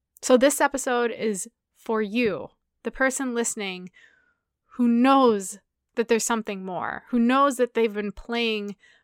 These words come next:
by someone else's rules, who's been waiting. It's your time to heed the call, to take the reins,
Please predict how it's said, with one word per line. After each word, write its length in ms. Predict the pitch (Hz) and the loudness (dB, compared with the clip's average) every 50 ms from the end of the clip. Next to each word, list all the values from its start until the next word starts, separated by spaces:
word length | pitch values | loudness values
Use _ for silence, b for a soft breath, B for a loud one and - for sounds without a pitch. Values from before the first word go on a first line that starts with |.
| b b | b b
by 140 | - 208 202 | -2 -2 -2
someone 400 | 196 - - 254 254 262 254 240 | -2 2 2 2 4 4 2 0
else's 460 | 226 226 220 - 220 196 185 196 180 | 0 -2 -2 -4 -8 -10 -10 -12 -12
rules, 560 | 196 196 185 170 139 117 - - - - - _ _ _ _ _ _ _ _ _ _ _ _ _ _ _ | -10 -6 -6 -4 -4 -6 -6 -8 -10 -12 -12 _ _ _ _ _ _ _ _ _ _ _ _ _ _ _
who's 180 | 233 233 202 | -2 -2 0
been 240 | 202 226 220 208 190 | 2 0 0 0 -2
waiting. 600 | 185 196 196 208 226 214 185 160 - - 190 196 - _ _ _ _ _ _ _ _ _ _ _ _ _ _ _ _ _ | -2 0 2 2 2 2 0 -2 -4 -8 -10 -14 -14 _ _ _ _ _ _ _ _ _ _ _ _ _ _ _ _ _
It's 240 | 214 208 - - 214 | -4 -4 -4 -4 -2
your 200 | 220 226 240 269 | 0 2 2 2
time 580 | 269 - - 233 208 196 190 185 185 202 202 - _ _ _ | 2 0 0 0 2 2 0 -2 -4 -8 -10 -12 _ _ _
to 100 | - 202 | -10 -8
heed 260 | 180 160 208 247 247 | -8 -4 -4 -2 -2
the 80 | 240 262 | -2 -4
call, 600 | 254 - - 185 180 175 175 170 170 175 170 _ _ _ _ _ _ _ _ _ _ _ _ | -6 -4 -4 -2 0 0 0 -2 -4 -8 -10 _ _ _ _ _ _ _ _ _ _ _ _
to 100 | - - | -12 -8
take 240 | - 202 214 - - | -4 -4 -4 -2 -2
the 100 | 240 208 | -4 -4
reins, 640 | 214 208 202 190 190 185 185 202 196 - - - | -4 -4 -6 -6 -8 -10 -12 -14 -14 -14 -16 -16